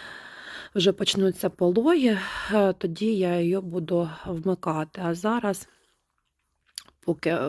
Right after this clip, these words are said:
поки так у нас горить центральне світло. А, так, і,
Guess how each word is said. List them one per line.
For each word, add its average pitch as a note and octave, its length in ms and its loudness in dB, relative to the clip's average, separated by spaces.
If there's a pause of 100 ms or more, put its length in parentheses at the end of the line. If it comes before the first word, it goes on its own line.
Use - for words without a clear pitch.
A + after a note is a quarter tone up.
(140)
поки F3+ 280 -2
так G3 420 -2
у E3+ 60 -6
нас E3+ 360 -8 (440)
горить F#3 300 2
центральне E3+ 840 -2
світло. E3+ 540 -6 (600)
А, F3+ 340 0 (100)
так, F3+ 520 2
і, C#4+ 340 0